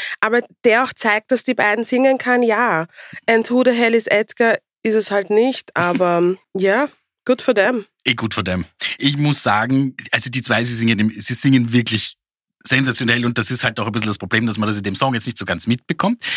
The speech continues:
Speaker 2: Die Salena übrigens, die singt des Öfteren bei den U-Bahn-Stars, also wenn zum Beispiel am Stephansplatz von der U drei auf die U eins wechselt, ist ihr vielleicht schon mal über den Weg gerannt.
Speaker 1: Mhm.
Speaker 2: Mir ist das zum Beispiel mal passiert, das war noch so in der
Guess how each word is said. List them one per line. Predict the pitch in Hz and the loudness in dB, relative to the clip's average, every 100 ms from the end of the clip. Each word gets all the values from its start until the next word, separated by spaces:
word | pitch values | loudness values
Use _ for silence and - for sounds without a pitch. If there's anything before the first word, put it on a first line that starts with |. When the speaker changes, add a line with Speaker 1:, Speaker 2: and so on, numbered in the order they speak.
| - - | -8 -4
Speaker 2:
Die | 120 120 123 | 0 2 2
Salena | - 110 104 131 156 | 0 -2 0 0 0
übrigens, | 156 151 151 - | 0 0 0 0
die | 135 | 0
singt | 127 139 139 - | 0 0 0 -2
des | - | -2
Öfteren | 110 - 127 | -2 -2 -2
bei | 117 | 0
den | 123 | -2
U-Bahn-Stars, | 120 113 110 - 104 147 | -2 -2 -2 0 -2 -2
also | 135 | -4
wenn | 123 | -4
zum | 117 | -2
Beispiel | 117 120 | -4 -2
am | 120 | -2
Stephansplatz | 120 113 123 - - 110 110 - | -2 -2 -4 -4 -2 -2 0 -2
von | - | -2
der | 123 | 0
U | 123 | 0
drei | 120 107 | 2 2
auf | 113 | 0
die | - | 0
U | 120 | 0
eins | 98 113 113 | 0 0 -2
wechselt, | 113 107 - 147 | -2 -2 -4 -4
ist | 123 | -2
ihr | 131 | -2
vielleicht | 104 107 | -2 -4
schon | 131 | -2
mal | 123 | -2
über | 120 | 0
den | 117 | -2
Weg | 92 98 | -2 -4
gerannt. | - 117 226 | -2 -2 -2
Speaker 1:
Mhm. | 214 208 233 - - | -4 -4 -6 -6 -6
Speaker 2:
Mir | 127 | -4
ist | - | -4
das | |
zum | 135 | -2
Beispiel | 110 123 | -2 0
mal | 113 107 | -2 -2
passiert, | 110 143 202 - | -2 -2 -4 -2
das | - 107 | -2 -2
war | 110 | 0
noch | 117 120 123 | 0 -2 -2
so | 120 | 0
in | 123 | 2
der | 120 110 110 | 2 2 0